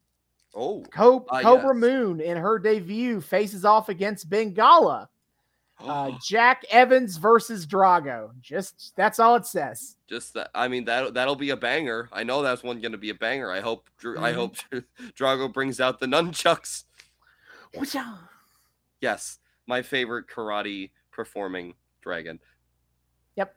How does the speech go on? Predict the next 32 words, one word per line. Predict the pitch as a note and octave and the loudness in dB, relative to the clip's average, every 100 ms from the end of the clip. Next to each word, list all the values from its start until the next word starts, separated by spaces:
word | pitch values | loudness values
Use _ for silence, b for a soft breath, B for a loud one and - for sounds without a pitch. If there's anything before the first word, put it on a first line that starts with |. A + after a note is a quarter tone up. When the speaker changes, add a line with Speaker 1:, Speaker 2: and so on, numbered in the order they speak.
| _ b b b | _ b b b
Speaker 2:
That, | E3+ G3+ - | 4 4 4
we've | G3+ A#3 - | -6 -8 0
talked | D#4+ F#4 B3 | 4 6 4
about, | G#3 G3 | 2 2
that's | F#3 F3+ | 0 0
how | A3 | 0
he | G3+ A3+ | 0 -2
survived | - A3+ C#4+ C#4 F3 | -4 4 6 6 6
when | F3+ | -2
all | F3+ | -2
the | F3 G3 | -2 -2
other | G3+ | -2
dragons | G#3 A3 A#3 A3+ | 0 0 -2 -4
failed. | C#4 C4+ E3+ D3 _ - | 2 4 2 -4 _ -20
Speaker 1:
Absolutely. | F#2+ G2 F3 F3+ G#3+ F3 D#3 - | -16 -12 -2 2 2 0 -8 -10
Speaker 2:
Was | |
he, | F3 | -8
Speaker 1:
That's | G3+ F#3 | -4 -4
Speaker 2:
he | - | -4
Speaker 1:
important | F3 B3+ G#3+ - | -2 0 2 2
Speaker 2:
turned, | E3+ | 4
Speaker 1:
lore. | F#3 D#3 | 6 6
Speaker 2:
he | |
learned, | A#3 B3 A#3+ A#3 b b | 4 0 -2 -6 b b
he | A3+ G#3+ | -6 -2
learned | A3 B3 A3+ | 2 2 4
how | A3 | 6
to | A3+ A3 | 6 4
transmogrify | F3 G#3 G#3+ G3 F#3 F#3+ G#3+ A#3 A3+ A3+ A#3 A3+ | -2 -4 -2 -2 2 4 4 2 4 6 6 6
into | G#3+ - G#3 | 0 -6 -6
a | |
human | F#3+ A3 A3+ C4+ D#4 E4+ | -4 -6 -2 0 -2 -4